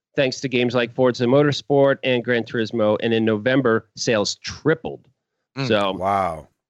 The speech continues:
Speaker 1: all in all, people are buying games and
Speaker 2: Right.
Speaker 1: l-, hardware. Sony's PlayStation four has stayed at the top as the best-selling platform, and November didn't change that. It stayed number one, and Sony also
Speaker 2: Hmm.
Speaker 1: sold more
Speaker 3: That's
Speaker 1: consoles than
Speaker 3: surprising to me.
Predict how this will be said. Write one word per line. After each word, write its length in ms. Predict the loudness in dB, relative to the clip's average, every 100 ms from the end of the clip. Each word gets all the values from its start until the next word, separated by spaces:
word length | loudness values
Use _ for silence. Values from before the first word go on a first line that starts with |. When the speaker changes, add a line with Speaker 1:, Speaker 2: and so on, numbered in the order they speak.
| 0
Speaker 1:
all 180 | 2 4
in 60 |
all, 140 | 2 2
people 300 | 0 2 0
are 80 |
buying 340 | 2 0 0 0
games 500 | 0 0 0 -4 -14 _ _ -4
and 200 | -2 0
Speaker 2:
Right. 240 | -2 -4 -6
Speaker 1:
l-, 120 | -14 _ _ _ _ -2
hardware. 520 | 0 0 0 -2 -8 _ -10
Sony's 420 | 0 2 2 0
PlayStation 680 | 0 0 0 -2 0 -2 2
four 300 | 2 2 0
has 240 | -2 -2 -2
stayed 480 | -4 -2 0 0 0
at 120 | -4
the 80 | -6
top 420 | -6 -4 -2 -4 -12 _ -6
as 140 | -4
the 80 | -2
best-selling 520 | -2 -2 0 2 2
platform, 520 | 0 -4 -2 0 0 0
and 140 | 2
November 420 | 2 2 0 0
didn't 240 | 0 0 0
change 380 | 0 0 0 -2
that. 320 | -2 -4 -8 _ _ _
It 160 | -2 -2
stayed 480 | -4 -2 0 2 4
number 260 | 2 2
one, 320 | 2 0 0 -4
and 100 | -6
Sony 360 | -2 0 2 2
also 260 | 0 -2
Speaker 2:
Hmm. 60 | -2
Speaker 1:
sold 340 | -2 -2 -2
more 240 | 0 0 2
Speaker 3:
That's 240 | 0 0 0
Speaker 1:
consoles 200 | -2 0
than 80 |
Speaker 3:
surprising 340 | 0 0 -2 -8
to 40 |
me. 200 | -10 -12